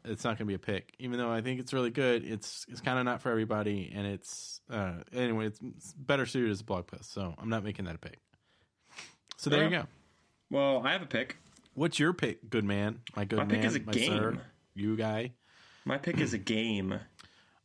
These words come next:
Speaker 1: Uh, okay.
Speaker 2: A game called Shades.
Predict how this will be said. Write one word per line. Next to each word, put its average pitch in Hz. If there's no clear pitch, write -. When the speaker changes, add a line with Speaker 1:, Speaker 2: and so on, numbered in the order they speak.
Speaker 1:
Uh, 135
okay. 139
Speaker 2:
A 117
game 120
called 113
Shades. 107